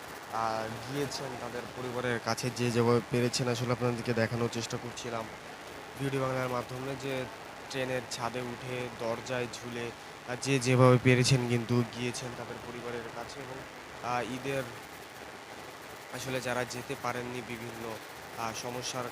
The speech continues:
কারণে, আহ, ছুটি, এছাড়া টিকিট বিড়ম্বনা বা, আহ, অন্যান্য যে সি-, সিট না থাকার যে বিষয়গুলো, আহ, সে বি-, যে বিষয়গুলোকে মাথায় রেখে আসলে যারা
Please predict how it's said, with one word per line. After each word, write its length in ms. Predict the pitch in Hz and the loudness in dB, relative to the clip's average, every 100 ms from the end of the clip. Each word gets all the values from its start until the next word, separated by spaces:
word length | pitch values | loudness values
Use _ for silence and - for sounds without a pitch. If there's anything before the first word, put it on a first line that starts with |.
| 120 | -4
কারণে, 380 | 120 123 123 127 | -4 -2 -4 -4
আহ, 640 | 123 - - - - 127 123 | -6 -10 -12 -10 -4 -2 -2
ছুটি, 500 | - 139 123 135 131 | -4 -6 -4 -2 -2
এছাড়া 300 | 123 127 123 117 | -2 -2 -2 -2
টিকিট 240 | 127 131 113 | -4 -4 -4
বিড়ম্বনা 640 | 123 120 120 117 120 120 120 113 113 | -4 -4 -4 -4 -2 -2 -4 -4 -2
বা, 220 | 117 113 - - - - | 0 0 -4 -10 -12 -4
আহ, 300 | 117 117 131 | -4 -2 -4
অন্যান্য 420 | 135 135 131 131 117 | -2 0 0 0 0
যে 180 | 127 120 | -2 -2
সি-, 520 | - - 135 123 117 - | -2 -2 -2 -2 -4 -4
সিট 140 | 131 - | -6 -2
না 140 | 127 123 | 0 0
থাকার 340 | 123 120 120 117 | -2 -4 -6 -4
যে 100 | 123 117 | -8 -8
বিষয়গুলো, 580 | 120 - 127 127 135 131 131 - - - 127 | -8 -8 -6 -6 -8 -8 -8 -10 -12 -10 -6
আহ, 60 | 127 - | -4 -2
সে 220 | 139 135 127 | 0 0 -2
বি-, 220 | 123 117 | -4 -4
যে 120 | 131 | -4
বিষয়গুলোকে 840 | 123 - 127 127 127 127 135 127 120 - - - | -2 -2 -2 -2 -4 -4 -4 -4 -6 -10 -12 -6
মাথায় 300 | 117 120 139 | -4 0 0
রেখে 260 | 131 127 135 | 0 -2 -4
আসলে 300 | 120 120 123 | -4 -4 -4
যারা 220 | 120 117 | -2 -2